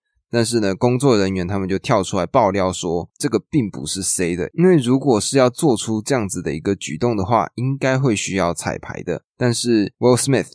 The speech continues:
他是直到典礼开场了，他才进入这个会场，所以这个完完全全不会是塞的。而官方呢，则是出面谴责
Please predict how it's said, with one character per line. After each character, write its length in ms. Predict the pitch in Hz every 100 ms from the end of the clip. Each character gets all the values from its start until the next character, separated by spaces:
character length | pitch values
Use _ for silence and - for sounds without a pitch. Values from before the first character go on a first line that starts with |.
| _
他 200 | - 107
是 180 | 107 117
直 300 | - - 92
到 380 | 85 113 98 95
典 220 | - 110 139
礼 160 | 123
开 260 | - 135 147
场 220 | 151 95
了， 160 | 78 -
他 220 | 107 101
才 200 | 98 82
进 360 | - 151 117 98
入 160 | 92
这 160 | - 101
个 100 | 87
会 200 | 98 78
场， 240 | - - _
所 260 | - 110 113
以 180 | 101 -
这 140 | -
个 100 | 117
完 260 | 90 95 95
完 160 | 101 98
全 160 | 95
全 200 | 87 85
不 160 | 82 85
会 160 | 90
是 100 | 85
塞 320 | 85 - 82 82
的。 200 | - -
而 140 | 120 131
官 260 | 151 156
方 220 | 156 151
呢， 180 | 127 104
则 220 | 101 107
是 160 | 98 113
出 340 | - - 131
面 240 | 127 131 104
谴 380 | - 98 87 80
责 340 | 90 95